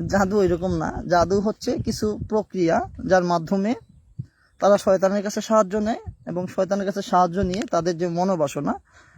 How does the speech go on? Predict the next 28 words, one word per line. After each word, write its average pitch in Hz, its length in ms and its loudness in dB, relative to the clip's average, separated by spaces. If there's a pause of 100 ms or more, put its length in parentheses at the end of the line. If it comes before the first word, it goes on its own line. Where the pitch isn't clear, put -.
(120)
সেটা 214 380 4
সিদ্ধ 202 440 -4
করার 180 340 0
জন্য, 180 220 -2
হাসিল 190 340 -2
করার 170 240 0
জন্য 208 200 -4
তারা 214 200 2
বিভিন্ন 220 500 2
রকম 185 240 -2
আয়োজন 160 320 0
করতে 147 260 -8
পারে - 240 -12 (920)
এবং 175 240 2
বিভিন্ন 214 280 4
রকম 220 180 2
আয়োজনের 214 480 4
মাধ্যমে 196 360 2
তারা 185 220 2
কিছু 196 220 -6
বাক্য 175 400 0
বা 175 180 0
কিছু - 240 -4
সেন্টেন্স 190 480 0
উচ্চারণ 202 340 2
করে, 214 240 -6
যেই 185 160 2
সেন্টেন্সগুলা 196 720 0